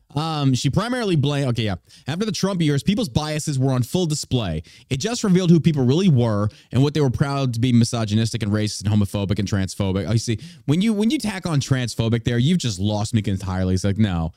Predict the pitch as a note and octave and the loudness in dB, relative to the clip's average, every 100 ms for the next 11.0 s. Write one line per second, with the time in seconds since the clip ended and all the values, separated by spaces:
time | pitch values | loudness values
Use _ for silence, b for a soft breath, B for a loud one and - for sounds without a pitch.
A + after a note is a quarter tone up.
0 | b b - A#2 - D3 D#3 B2 B2 C#3 | b b -2 0 -2 -4 0 2 2 -2
1 | C#3+ G3+ F#3 - D3 A#2+ C3+ B2+ - D3+ | -2 -4 -4 -2 -2 -2 -2 -2 -4 -4
2 | E3+ C#3+ A#2+ A2 - G#2 F2+ E2+ - E2 | -2 0 0 -4 -6 -2 0 -2 -4 -6
3 | D#2 C#2 - _ _ _ _ _ _ B2+ | -8 -14 -18 _ _ _ _ _ _ -2
4 | D#3 E3 D#3 C3+ A2+ A#2 G2+ F2+ - E2 | -2 -2 -2 -4 -4 -2 -2 -2 -6 -8
5 | D2 - B2 B2 A#2 A2 G#2+ F#2 F2+ - | -10 -8 -6 0 0 0 -2 -4 -6 -8
6 | D2 C#2 - _ _ _ _ _ _ _ | -10 -12 -18 _ _ _ _ _ _ _
7 | _ _ _ _ _ _ _ _ - B2+ | _ _ _ _ _ _ _ _ -6 -2
8 | D3 C#3+ - B2+ A#2+ A#2 C#3+ A2+ C3 C#3 | 0 -2 -4 -4 -2 0 6 6 6 4
9 | D3 A#2+ G#2 - G2+ G2+ A2 A2+ - _ | 2 2 2 -2 -2 0 2 0 -2 _
10 | B2 B2 A#2 A2+ A#2 G#2 F2 - B1+ | 2 2 0 -2 -2 -2 -2 -4 -10